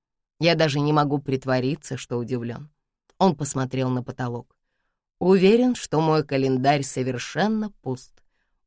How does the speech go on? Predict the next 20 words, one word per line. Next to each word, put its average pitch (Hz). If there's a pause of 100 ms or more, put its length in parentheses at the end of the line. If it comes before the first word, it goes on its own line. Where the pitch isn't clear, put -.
поэтому 160
я 139
свободен». 127 (540)
Он 185
зевнул, 127 (400)
но 190
деликатно 143
прикрыл 135
рот 135
рукой, 156 (440)
потому 240
что -
его 190
вырастила 180
Амелия 135
Тренхольм. 135 (760)
«Что-нибудь 139
ещё?» 135 (760)
Последнее. 135 (380)
Обещаю. 143